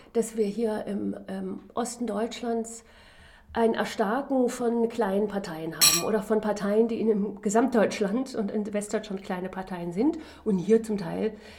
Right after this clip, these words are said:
ähm, äh, bis zu einem Viertel oder fast einem Drittel der Wählerinnen,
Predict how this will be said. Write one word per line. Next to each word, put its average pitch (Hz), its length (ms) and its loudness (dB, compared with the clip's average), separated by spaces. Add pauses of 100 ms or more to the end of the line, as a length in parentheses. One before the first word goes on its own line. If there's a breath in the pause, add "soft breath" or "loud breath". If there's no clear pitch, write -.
(160 loud breath)
ähm, 196 720 2
äh, 190 180 -4
bis 196 220 -10
zu 202 100 -4
einem 190 140 -2
Viertel 202 340 -2
oder 190 200 -4
fast 196 260 -8
einem 180 140 -6
Drittel 214 520 -2 (300 loud breath)
der 190 180 0
Wählerinnen, 190 680 -2